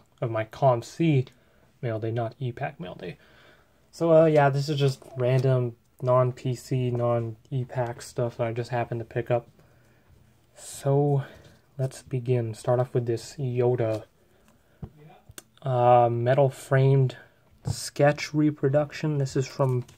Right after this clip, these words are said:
Stellar Signatures. Yeah, twenty nineteen Stellar Signatures. It's out of a hundred. Pretty cool looking card. I thought it was nice, so.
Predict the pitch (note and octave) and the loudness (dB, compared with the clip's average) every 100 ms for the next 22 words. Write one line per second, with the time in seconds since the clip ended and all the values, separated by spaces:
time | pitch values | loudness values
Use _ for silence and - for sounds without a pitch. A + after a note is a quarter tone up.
0 | - _ - _ _ - _ _ _ _ | -20 _ -20 _ _ -20 _ _ _ _
1 | - - - - C#3 C#3+ C3+ - - C3 | -20 -18 -8 2 4 4 2 0 -2 0
2 | B2+ - F3 D#3+ - - E3 D3 C3 B2+ | -2 -6 -14 -12 -16 -10 -4 0 0 -2
3 | - C3 A#2+ - - - B2 B2+ A#2+ - | -2 -4 -4 -8 -16 -4 0 0 -2 -6
4 | - B2+ A#2 A2 - E2+ E2 - - _ | -8 -6 -6 -10 -12 -12 -12 -16 -18 _
5 | _ _ _ _ _ _ _ _ _ - | _ _ _ _ _ _ _ _ _ -20
6 | _ _ _ _ _ _ - B2 A#2 A2 | _ _ _ _ _ _ -8 -4 -4 -4
7 | A#2+ A#2 B2+ B2 - - F3 C#3 B2+ - | -4 -2 -2 -4 -8 -4 0 0 -2 -10
8 | _ _ _ _ _ _ _ _ _ _ | _ _ _ _ _ _ _ _ _ _
9 | _ _ _ - - C3 A#2 A#2+ A2+ A#2 | _ _ _ -12 0 2 2 -4 -6 -6
10 | C3 - - _ _ - E3+ E3 - - | -6 -8 -20 _ _ -18 -16 -16 -16 -18
11 | D#3 - F#3+ D#3+ | -18 -14 -14 -14